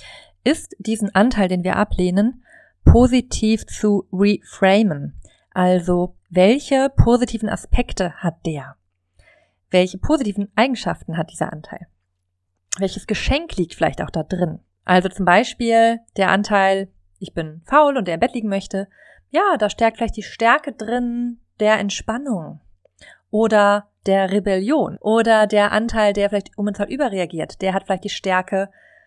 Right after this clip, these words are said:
der Fähigkeit zu fühlen, der Fähigkeit zur Lebendigkeit, ne, was ja wunder-, wunder-, wunderschöne Dinge sind. Und da möchte ich euch auch zu einladen. Wenn ihr einen Anteil in euch ablehnt oder euch auf eine bestimmte Art und Weise ablehnt,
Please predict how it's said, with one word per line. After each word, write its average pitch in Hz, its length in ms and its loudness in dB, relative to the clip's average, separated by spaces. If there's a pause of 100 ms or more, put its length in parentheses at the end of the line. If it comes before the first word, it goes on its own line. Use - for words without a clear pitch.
(140)
der 196 560 4 (320)
Fähigkeit 214 720 -2
zu - 120 -12
fühlen, 180 880 -6 (360)
der 185 100 -2
Fähigkeit 208 580 -2
zur 202 140 -6
Lebendigkeit, 202 1200 -6 (520)
ne, 233 100 -6
was 214 140 -2
ja 208 120 -2
wunder-, 233 340 0
wunder-, 208 340 0
wunderschöne 196 500 0
Dinge 214 340 -2
sind. - 460 -14 (720)
Und 190 180 -2
da 208 180 4
möchte 233 220 -4
ich 220 120 -6
euch 208 120 -4 (100)
auch 311 200 0
zu - 180 -8
einladen. 156 600 -10 (540)
Wenn 220 440 0
ihr 202 260 0
einen 170 160 -6
Anteil 226 300 -2
in 165 100 -8
euch 156 180 -10
ablehnt 196 680 -2
oder 180 340 -2
euch 214 240 2
auf - 80 -8
eine 180 160 -4
bestimmte - 320 -10
Art 165 120 -8
und 156 140 -12
Weise 180 360 -4
ablehnt, 165 480 -8